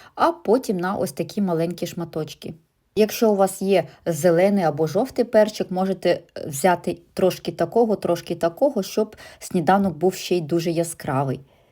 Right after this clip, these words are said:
Куряче м'яско я також нарізаю.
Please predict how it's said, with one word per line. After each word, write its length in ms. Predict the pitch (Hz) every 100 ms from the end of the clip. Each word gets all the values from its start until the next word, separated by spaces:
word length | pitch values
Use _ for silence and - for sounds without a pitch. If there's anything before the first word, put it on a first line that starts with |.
| _ -
Куряче 440 | 254 220 214 208
м'яско 440 | 196 220 202 -
я 160 | 190 190
також 440 | - 185 180 160
нарізаю. 760 | 196 226 170 139 165 226 254